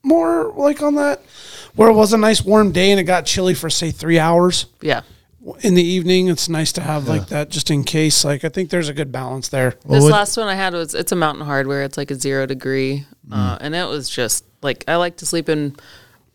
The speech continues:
Speaker 2: puffy pants, and then I'll just leave the bag open and use that as, like, a
Speaker 1: Mm.
Speaker 2: blanket.
Speaker 3: Okay.
Speaker 2: And it's, like, I'd rather be able to control my temperature that way, 'cause it's, like, once you get cold,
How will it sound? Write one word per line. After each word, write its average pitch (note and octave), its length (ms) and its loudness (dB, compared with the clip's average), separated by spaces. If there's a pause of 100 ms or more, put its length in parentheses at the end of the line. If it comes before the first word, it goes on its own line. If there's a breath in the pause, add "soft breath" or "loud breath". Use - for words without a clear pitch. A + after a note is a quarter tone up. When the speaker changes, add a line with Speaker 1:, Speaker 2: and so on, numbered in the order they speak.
(180)
Speaker 2:
puffy E3 280 -4
pants, D#3 460 -4
and D#3 120 -8
then C#3 100 -6
I'll C#3 140 -6
just C3 180 -8
leave C3 160 -8
the B2+ 80 -8
bag B2 460 -2 (180)
open B2 500 -6
and C3 160 -4
use B2+ 220 -6
that A#2+ 340 -8
as, B2+ 140 -6
like, - 180 -4
a B2 60 -6
Speaker 1:
Mm. G#3 60 -4
Speaker 2:
blanket. D3 600 -4
Speaker 3:
Okay. G2+ 220 0
Speaker 2:
And F2 120 0 (100)
it's, - 160 -14
like, A#2+ 240 -10
I'd C3+ 160 -2
rather C3 260 0
be C3+ 160 -10
able B2 200 -8
to B2+ 80 -8
control B2+ 760 -4 (160)
my B2+ 160 -8
temperature B2+ 460 -10
that C3+ 180 -8
way, C#3+ 100 -10
'cause - 160 -12
it's, D3 140 -8
like, D#3 160 -6
once A#2 180 -12
you A3 60 -10
get D#3+ 220 -4
cold, D3+ 500 -2